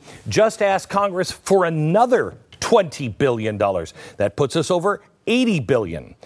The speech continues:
Now, adjusted for inflation, the entire Marshall Plan after World War Two hit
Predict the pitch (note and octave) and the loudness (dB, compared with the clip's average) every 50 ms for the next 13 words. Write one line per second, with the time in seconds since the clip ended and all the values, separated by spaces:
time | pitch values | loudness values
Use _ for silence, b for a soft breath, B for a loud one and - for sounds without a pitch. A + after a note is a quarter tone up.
0 | B B B G3 F#3 B2+ A2+ - F#3+ F#3 D#3+ - D#3+ C3 - - D#3 C#3 B2 A2 | B B B 2 2 2 2 2 2 2 2 0 -6 -6 -2 -2 0 0 0 -2
1 | G#2 F2+ - - G3 A3 G#3 - - E3+ F3 D#3+ b b b b b A2 C#3 G3+ | -6 -6 -2 0 0 0 0 -4 -6 -6 -6 -8 b b b b b -2 0 0
2 | G3+ G3+ F#3 F3+ - - - - - - B3 C#4 C#4 C#4+ C#4 C#4 C#4 B3+ G#3+ - | 2 0 0 -2 -4 -8 -12 -8 -4 0 2 2 2 2 2 2 2 0 0 -2
3 | _ _ - - B2+ D3+ F3+ G#3+ B3 C4 C4 C4+ - - - G#3 F3+ D3 A#2 - | _ _ -8 -4 -2 0 4 4 6 6 4 4 2 0 0 0 0 0 -2 -2
4 | D#3+ F3+ D#3+ C#3 A#2 F#2 D2+ B1 - - - b b b b b b b b b | 0 0 0 0 -2 -4 -6 -12 -18 -20 -20 b b b b b b b b b
5 | G3+ A3 A#3+ B3 A#3 - - - A#3+ B3 A#3 G#3+ G#3 G3 G3 F#3+ F#3 E3+ D#3+ E3 | 0 2 2 2 2 0 -2 -2 0 2 2 4 4 4 4 4 2 2 0 0
6 | F3 F3 D3+ - D#3 - C#3+ A#2 G#2+ G#2 - B B B B B - - F#3+ G3 | 2 0 0 -2 -4 -4 -2 -2 -2 -4 -6 B B B B B 0 0 0 0
7 | - | -2